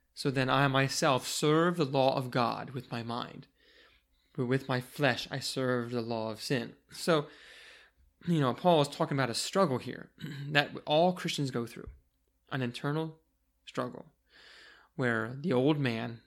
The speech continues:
the man of sin, the flesh, is striving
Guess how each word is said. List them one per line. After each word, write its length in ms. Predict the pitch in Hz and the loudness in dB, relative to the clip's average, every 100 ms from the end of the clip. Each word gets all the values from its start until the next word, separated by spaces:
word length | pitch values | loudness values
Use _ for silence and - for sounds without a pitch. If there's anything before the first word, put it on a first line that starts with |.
| _ | _
the 80 | 123 | -6
man 200 | 123 123 | -4 -2
of 180 | 123 - | -4 -6
sin, 380 | - 113 - - _ _ _ _ _ _ _ _ _ - | -6 -6 -8 -18 _ _ _ _ _ _ _ _ _ -10
the 80 | - | -10
flesh, 580 | - - 120 - - - _ | -6 -6 -6 -6 -12 -12 _
is 420 | 156 147 123 - - _ _ - _ _ | -8 -8 -8 -12 -16 _ _ -20 _ _
striving 760 | - - 143 123 135 113 110 | -16 -4 2 4 4 2 -6